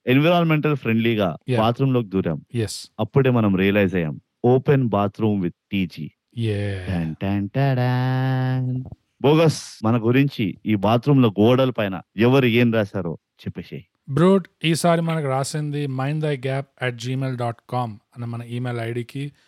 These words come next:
Speaker 2: ఆ, శ్రీనివాస్ ఏకేఏ ఉర్ఫ్ అలియాస్ గాలిసీను.
Speaker 1: ఉర్ఫ్
Speaker 2: ఆ,
Speaker 1: గాల్సీన్,
Speaker 2: యా.
Speaker 1: గాల్సీను.
Speaker 2: గాల్సీను. ఏం రాసిందంటే, "You guys are really funny."
Speaker 1: ఆ.
Speaker 2: అది సబ్జెక్ట్ లైన్.
Speaker 1: ఆ.
Speaker 2: ఇంకా
Speaker 1: అది.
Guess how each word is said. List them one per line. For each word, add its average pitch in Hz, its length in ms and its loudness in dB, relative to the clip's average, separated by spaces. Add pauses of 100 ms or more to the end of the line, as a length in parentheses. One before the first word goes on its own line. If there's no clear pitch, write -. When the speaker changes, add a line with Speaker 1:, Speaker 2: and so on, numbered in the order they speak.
Speaker 2:
ఆ, 123 180 2
శ్రీనివాస్ 156 920 -4
ఏకేఏ 135 640 -2 (300)
ఉర్ఫ్ - 400 -4 (220)
అలియాస్ 143 560 -4 (180)
గాలిసీను. 123 520 0
Speaker 1:
ఉర్ఫ్ 160 100 -10 (260)
Speaker 2:
ఆ, 123 480 0
Speaker 1:
గాల్సీన్, 123 520 0 (340)
Speaker 2:
యా. 117 100 2
Speaker 1:
గాల్సీను. 131 580 4 (220)
Speaker 2:
గాల్సీను. 135 580 -6 (180)
ఏం 139 160 -4
రాసిందంటే, 147 760 -6 (140)
"You 147 80 -4
guys 143 220 -4
are 151 40 -2
really 147 320 -4
funny." 143 400 -8
Speaker 1:
ఆ. - 120 -8 (220)
Speaker 2:
అది 123 200 -4
సబ్జెక్ట్ 123 420 -6
లైన్. 123 180 -4
Speaker 1:
ఆ. 175 120 -6 (220)
Speaker 2:
ఇంకా 123 680 -2
Speaker 1:
అది. 90 160 -8